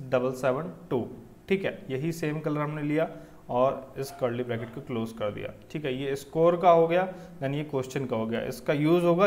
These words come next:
JavaScript में, JavaScript की help से ये हमको नज़र आएगा, ठीक है। next बढ़ते हैं आगे, हम buttons की तरफ बढ़ते हैं अब, ठीक है।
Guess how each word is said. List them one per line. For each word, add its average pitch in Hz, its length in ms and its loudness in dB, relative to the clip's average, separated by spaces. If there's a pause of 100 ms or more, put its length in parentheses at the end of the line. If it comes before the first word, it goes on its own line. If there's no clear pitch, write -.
JavaScript 156 680 2
में, 190 180 2
JavaScript 151 640 2
की 165 100 0
help 151 260 0
से 160 200 -2
ये 156 80 2
हमको 151 260 -4
नज़र 127 300 2
आएगा, 107 280 0 (640)
ठीक 202 120 2
है। - 460 -2 (240)
next 175 320 4
बढ़ते 185 300 8
हैं 202 80 6
आगे, 190 240 6
हम 190 280 2
buttons 151 400 2
की 170 120 0
तरफ 156 260 2
बढ़ते 127 320 0
हैं 113 140 2
अब, - 320 -4
ठीक 170 180 -2
है। - 260 -4